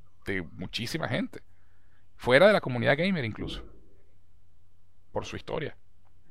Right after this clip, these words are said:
Y eso es fascinante. Totalmente fascinante. Conde, eh, a ver, la historia de The Last of Us. Co-,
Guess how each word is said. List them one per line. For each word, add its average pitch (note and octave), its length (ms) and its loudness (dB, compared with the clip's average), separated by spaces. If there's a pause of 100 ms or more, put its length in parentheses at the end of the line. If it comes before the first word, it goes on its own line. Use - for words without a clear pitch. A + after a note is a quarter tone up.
(360)
Y F#2+ 120 -2
eso A2 200 -2
es A#2 60 0
fascinante. A2 560 -2 (2000)
Totalmente A2+ 520 2
fascinante. F2+ 520 -2
Conde, A2+ 380 8 (1000)
eh, A#2 460 6 (560)
a B2+ 80 8
ver, A2+ 240 8 (1120)
la C#3+ 140 10
historia F3+ 680 8 (380)
de B2 680 6 (180)
The A2+ 120 4
Last F#2+ 280 2
of D#2+ 120 -2
Us. - 300 -6 (540)
Co-, - 160 0